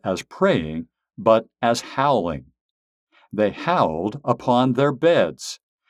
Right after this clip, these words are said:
They assembled themselves for corn and wine. Hosea seven fourteen. Prayers that lack good intent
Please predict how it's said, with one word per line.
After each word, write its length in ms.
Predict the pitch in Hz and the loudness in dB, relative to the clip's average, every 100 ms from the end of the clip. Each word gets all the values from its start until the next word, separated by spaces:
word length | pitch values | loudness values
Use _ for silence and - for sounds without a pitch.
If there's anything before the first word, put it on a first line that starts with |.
| _ _ | _ _
They 160 | 90 80 | -6 -6
assembled 540 | 78 - 135 143 131 | -6 2 2 4 2
themselves 600 | 113 110 - 110 104 101 | 2 2 2 4 4 2
for 200 | - 90 | -2 -6
corn 640 | - - 196 123 80 80 - _ _ | -6 -2 2 2 2 -2 -10 _ _
and 180 | 98 87 | -6 -4
wine. 640 | 82 104 95 76 71 67 _ _ _ _ _ _ _ | 0 2 2 -2 -8 -14 _ _ _ _ _ _ _
Hosea 640 | - 87 78 123 131 82 85 | -10 -8 0 2 2 0 -6
seven 640 | - - 104 95 104 107 _ | -10 0 2 2 -2 -4 _
fourteen. 720 | _ 98 90 - 107 87 69 71 _ _ _ _ _ _ _ _ _ _ _ _ | _ -6 -6 -6 -6 -6 -8 -16 _ _ _ _ _ _ _ _ _ _ _ _
Prayers 340 | - 190 220 196 | 2 4 4 4
that 180 | 123 120 | 2 4
lack 280 | 107 107 110 95 | 4 2 -2 0
good 240 | 113 117 | 2 2
intent 760 | - 92 80 - 120 80 - | 0 -4 -6 -2 -2 -2 -12